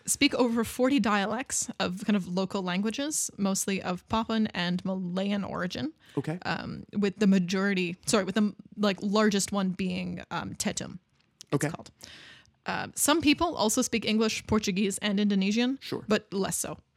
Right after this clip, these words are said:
Speaker 2: I think there's gonna be a couple English speakers in just about every country we get to.
Speaker 1: Yeah, yeah, there are. Um,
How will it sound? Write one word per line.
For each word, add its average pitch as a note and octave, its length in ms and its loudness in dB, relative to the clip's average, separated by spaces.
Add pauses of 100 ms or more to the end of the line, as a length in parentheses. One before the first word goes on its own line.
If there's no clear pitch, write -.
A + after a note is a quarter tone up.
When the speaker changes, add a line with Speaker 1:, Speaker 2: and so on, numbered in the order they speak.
(420)
Speaker 2:
I C#3+ 100 2
think E3+ 220 2
there's D3+ 200 4
gonna B2 200 2
be G#2+ 260 -2
a B2+ 120 -2
couple B2 440 -2
English B2+ 340 0
speakers C3 500 0
in B2+ 120 0
just G#2+ 260 -6
about G2+ 220 -4
every F2+ 260 -6
country - 380 -6
we G2 140 -4
get - 260 -8
to. - 120 0
Speaker 1:
Yeah, F#3 340 4
yeah, G3 280 -2
there F3 220 -4
are. G3 200 -4 (200)
Um, G3 500 -2